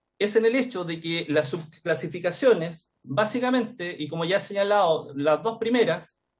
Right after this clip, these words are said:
eh, son de etapas que son anteriores al alto rendimiento. Es decir, no, nos vamos a distraer en un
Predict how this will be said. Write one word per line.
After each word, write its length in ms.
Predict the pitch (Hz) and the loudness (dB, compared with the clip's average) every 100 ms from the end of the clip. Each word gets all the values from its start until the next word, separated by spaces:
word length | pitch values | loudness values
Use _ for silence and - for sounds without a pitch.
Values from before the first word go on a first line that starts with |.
| _ _ _ _ - | _ _ _ _ -2
eh, 300 | 185 185 185 | 0 0 -4
son 600 | - - 254 262 262 254 | -6 2 6 6 4 -2
de 120 | 202 | -2
etapas 460 | 202 247 254 254 - | 0 0 0 -2 -6
que 140 | 208 202 | -6 -2
son 220 | - 240 | 2 2
anteriores 600 | 247 220 208 277 226 - | 2 0 0 2 0 0
al 120 | 180 | 0
alto 260 | 185 175 165 | 0 -2 -6
rendimiento. 720 | 165 165 214 247 - 113 - | -6 -2 0 0 -2 -6 -2
Es 100 | 147 | -2
decir, 280 | 165 226 220 | -2 -2 0
no, 220 | 208 202 | 0 -2
nos 180 | 175 175 | -6 0
vamos 320 | 208 220 220 | 2 2 2
a 40 | 208 | 0
distraer 520 | 196 - 175 202 233 | -2 -2 2 4 4
en 100 | 226 | 2
un 260 | 226 226 | 0 -2